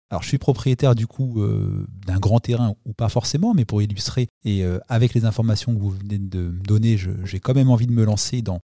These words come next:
euh, dans la mise en place de ce lotissement-là, parce que j'y ai notamment un, pourquoi pas un intérêt financier, on va le voir après.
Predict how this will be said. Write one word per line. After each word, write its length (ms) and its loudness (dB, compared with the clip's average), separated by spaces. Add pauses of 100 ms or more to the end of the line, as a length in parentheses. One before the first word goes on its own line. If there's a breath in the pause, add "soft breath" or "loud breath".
euh, 220 -6
dans 380 -4
la 100 -4
mise 220 4
en 80 4
place 220 0
de 80 2
ce 160 -4
lotissement-là, 540 -2 (120)
parce 160 -2
que 80 6
j'y 180 -2
ai 60 0
notamment 440 -2
un, 100 -6 (200)
pourquoi 240 -2
pas 100 2
un 80 2
intérêt 300 -2
financier, 520 0
on 40 0
va 120 -2
le 60 -2
voir 160 -2
après. 260 -4